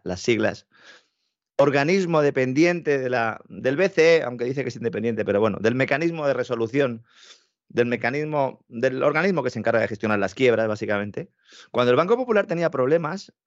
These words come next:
una señora, presidenta de esta jur, que se llama Else Konig, salió en una entrevista y dijo,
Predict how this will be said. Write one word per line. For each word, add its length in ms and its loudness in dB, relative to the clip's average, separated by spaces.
una 120 -2
señora, 580 0
presidenta 440 -6
de 60 0
esta 180 -6
jur, 280 -2
que 80 -8
se 100 -2
llama 320 0
Else 400 -2
Konig, 460 -2
salió 180 -2
en 60 0
una 60 0
entrevista 380 0
y 40 2
dijo, 360 -2